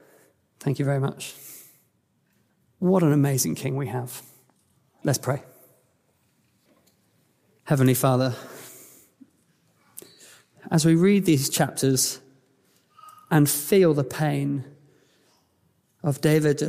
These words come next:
and Joab almost missing each other, we're so thankful that, that we have a king that was so unlike David in this moment,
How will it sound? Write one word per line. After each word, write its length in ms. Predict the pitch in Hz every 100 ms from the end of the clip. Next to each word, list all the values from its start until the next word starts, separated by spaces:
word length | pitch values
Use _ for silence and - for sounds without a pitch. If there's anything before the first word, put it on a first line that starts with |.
| -
and 200 | 127 123
Joab 440 | 143 139 135 131 - - - - - - _ _ _ _ -
almost 320 | 147 139 135
missing 340 | 151 - 135
each 180 | 127 -
other, 220 | 120 117 - - - _ _ - - - - _ - - - _ _ _ _ _ _ _ _ _ _ _ _
we're 200 | - 175
so 200 | 160 180
thankful 640 | 151 160 151 - 127 - 139 - _ _ _ _ _ _ _ _ _ _ -
that, 480 | 175 160 - - -
that 120 | 165
we 160 | 160
have 180 | 147 151
a 60 | 143
king 560 | - 131 131 135 156 160 - _ _ _ _ _ _ _ _ _ _ _
that 160 | - 165
was 160 | 151 -
so 300 | - 180 165
unlike 580 | 151 151 147 160 - -
David 380 | 147 139 135
in 120 | 139 143
this 200 | 135 -
moment, 540 | 131 127 135 - -